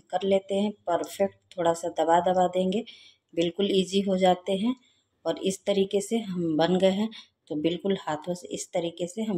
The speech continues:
खींच लेंगे। तो ये परफेक्ट हो चुका है, इस तरीके से भी हम बना लेंगे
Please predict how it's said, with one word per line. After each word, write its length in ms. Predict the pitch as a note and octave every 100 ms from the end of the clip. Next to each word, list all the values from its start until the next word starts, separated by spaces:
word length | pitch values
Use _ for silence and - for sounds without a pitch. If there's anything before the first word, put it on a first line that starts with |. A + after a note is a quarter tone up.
| -
खींच 220 | E3+ - D#3
लेंगे। 160 | D#3
तो 480 | D#3+ - - _ -
ये 100 | E3+ E3+ -
परफेक्ट 520 | D3+ - G3 F#3+ - G3
हो 80 | G3
चुका 300 | G3 - G3
है, 220 | G3+ A#3 - _ _ _ _ _ - _ _ F3
इस 180 | - G3+
तरीके 320 | F#3 F#3+ G3
से 200 | - G3+
भी 140 | G3+
हम 160 | G3+ F#3+
बना 220 | F3+ F3+
लेंगे 320 | F#3 F#3+ G3+